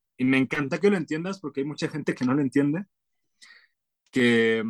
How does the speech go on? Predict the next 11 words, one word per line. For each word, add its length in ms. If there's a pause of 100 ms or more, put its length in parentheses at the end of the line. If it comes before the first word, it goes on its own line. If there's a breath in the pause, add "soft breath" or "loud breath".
(1800)
este 300
es 100
el 80
momento 380
indicado 460
y 80
preciso 500
para, 500 (760)
para 220
abrir 360
tu, 580